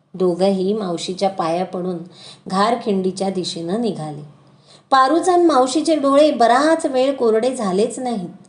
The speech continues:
सगळ्या आठवणी काळजातून डोळ्याच्या मार्गानं खूप वेळ वाहतच राहिल्या. दोघंही बराच अंतर पुढं चालून आले, तरी एकमेकांशी काहीच न बोलता चालतच राहिले.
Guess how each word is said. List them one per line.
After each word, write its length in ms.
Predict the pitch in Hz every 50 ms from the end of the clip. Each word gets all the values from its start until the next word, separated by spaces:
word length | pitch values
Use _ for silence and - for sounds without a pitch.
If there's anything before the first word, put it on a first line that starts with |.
| _ _ _ _ _ - - _ - -
सगळ्या 300 | - 285 285 285 302 285
आठवणी 580 | 269 262 254 254 262 269 277 277 262 247 233 226
काळजातून 640 | 233 247 240 233 226 220 254 247 240 240 247 240 240
डोळ्याच्या 440 | 226 220 220 226 226 226 226 247 233
मार्गानं 520 | 220 214 202 202 202 202 226 233 233 233
खूप 580 | 233 - - - 233 240 262 294 294 285 - -
वेळ 280 | 208 208 220 240 247 220
वाहतच 520 | 196 180 180 208 220 220 - - 269 -
राहिल्या. 340 | 254 220 208 202 180 - - - - _ _ _ _ _ _ _ _ _ _ _ _ _ _ _ -
दोघंही 460 | 220 233 240 240 233 254 262 262 277
बराच 520 | 269 233 233 233 226 233 254 277 285 285 285
अंतर 360 | 247 226 226 226 247 240 240
पुढं 320 | - - 226 214 226 233 -
चालून 340 | 233 196 185 190 202 220 214
आले, 280 | 190 170 156 - - - _ _ _ _ - _ _ -
तरी 180 | 226 226 233 240
एकमेकांशी 800 | 233 220 220 226 226 240 220 208 208 - 208 202 202 - 233 233
काहीच 440 | - - 185 165 165 202 202 202 -
न 200 | 202 190 190 196 190
बोलता 380 | 190 170 165 160 - - 196 220
चालतच 640 | 220 - 190 170 165 165 180 190 - 277 285 294 302
राहिले. 360 | 285 262 240 247 233 220